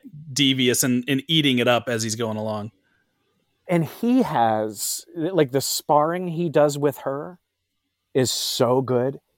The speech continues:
Speaker 2: Like, and these,
Speaker 1: Mm-hmm.
Speaker 2: these tiny little moments that are beautifully written too. But when, when he first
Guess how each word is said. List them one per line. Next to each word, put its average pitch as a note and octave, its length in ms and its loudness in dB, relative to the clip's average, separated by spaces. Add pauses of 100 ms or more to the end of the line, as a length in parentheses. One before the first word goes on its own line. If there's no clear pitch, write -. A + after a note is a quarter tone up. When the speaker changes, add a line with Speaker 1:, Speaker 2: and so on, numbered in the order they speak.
(100)
Speaker 2:
Like, C#3+ 220 2
and C3+ 180 2
these, C3 140 4
Speaker 1:
Mm-hmm. B2 100 0
Speaker 2:
these B2 160 0
tiny C#3 440 -2
little C#3+ 220 6
moments B2+ 340 2
that B2 100 0
are A#2+ 40 4
beautifully C#3 440 2
written G2+ 320 0
too. A2 280 0
But F#2 160 -2
when, G#2 160 2
when A#2 180 0
he G#2 60 0
first - 500 0